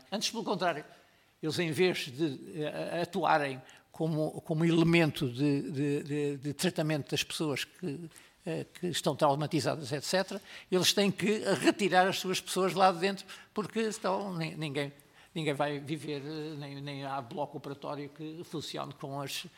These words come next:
as estra-, as, as, as casas todas. Não sei quanto tempo mais é que tenho. Ainda mais quatro minutos. Eh,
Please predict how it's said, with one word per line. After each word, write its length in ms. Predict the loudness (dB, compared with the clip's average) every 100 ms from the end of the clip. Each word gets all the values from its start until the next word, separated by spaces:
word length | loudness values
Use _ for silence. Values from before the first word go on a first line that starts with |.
| -16 -8
as 100 | -4
estra-, 380 | -4 0 0 0
as, 340 | -2 -4 -6
as, 360 | -6 -6 -6 -6
as 120 | -2
casas 260 | 0 0 -2
todas. 240 | -8 -10 -16 _ _
Não 80 | -16
sei 100 | -14
quanto 160 | -12 -14
tempo 240 | -14 -14
mais 160 | -16 -16
é 60 |
que 80 | -20
tenho. 240 | -16 -16 -18 _ -20 -20 -20 -20 -20 _ -6
Ainda 200 | -6 -8
mais 180 | -10 -8
quatro 200 | -8 -10
minutos. 300 | -12 -14 -14 -14 -14 -16 -18 -18 -2
Eh, 200 | 4